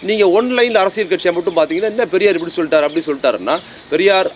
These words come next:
ஆதரித்தது, எதிர்த்தது, எதிர்த்தது, ஆதரித்தது எல்லாவற்றிலும் இந்த அரசியல் பின்புலம் இருக்குது. அவரு இந்தியா தமிழ்நாடு தனிநாடா போகணும்னு கோரிக்கை வைத்தது ஒரு ஆரிய எதிர்ப்பு இருக்குது. அதற்கு பின் தமிழ்நாடுங்கிறது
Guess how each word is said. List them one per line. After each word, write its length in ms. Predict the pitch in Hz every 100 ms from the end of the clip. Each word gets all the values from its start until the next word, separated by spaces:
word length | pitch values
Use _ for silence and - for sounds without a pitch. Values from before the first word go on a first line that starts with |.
| -
ஆதரித்தது, 720 | 151 180 185 - 185 226 180
எதிர்த்தது, 680 | 127 165 175 185 185 226 151
எதிர்த்தது, 600 | 143 180 160 185 220 214
ஆதரித்தது 560 | 139 170 185 175 196
எல்லாவற்றிலும் 600 | 156 190 247 170 147 214
இந்த 160 | 180 139
அரசியல் 300 | 123 139 120
பின்புலம் 300 | 101 98 110
இருக்குது. 360 | 85 73 - 80 - - - - -
அவரு 400 | 131 180 226 226 - -
இந்தியா 220 | 160 190
தமிழ்நாடு 580 | 156 160 190 185 190 208
தனிநாடா 420 | 156 180 185 180 165 160
போகணும்னு 320 | 185 208 170
கோரிக்கை 340 | 170 190 160 160
வைத்தது 460 | 151 175 180 247 -
ஒரு 140 | 139
ஆரிய 340 | 127 135 156 135
எதிர்ப்பு 320 | 113 - -
இருக்குது. 300 | 85 - 90 - - -
அதற்கு 360 | 139 208 185 196
பின் 180 | 226
தமிழ்நாடுங்கிறது 960 | 196 170 214 208 185 180 180 175 240